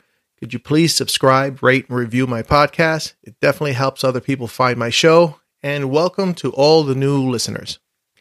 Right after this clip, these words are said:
I've waited a few weeks to put this one out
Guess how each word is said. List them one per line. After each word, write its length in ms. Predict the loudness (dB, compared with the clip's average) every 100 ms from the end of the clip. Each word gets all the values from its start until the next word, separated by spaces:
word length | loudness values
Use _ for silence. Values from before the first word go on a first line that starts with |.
| _ -4
I've 160 | -2 2
waited 220 | 2 2
a 40 |
few 320 | -2 0 2
weeks 480 | 4 2 0 -4 -10 -12 _ _
to 300 | -4 -2 -2
put 200 | 0 0
this 160 | 0 0
one 140 | 2
out 340 | 4 2 0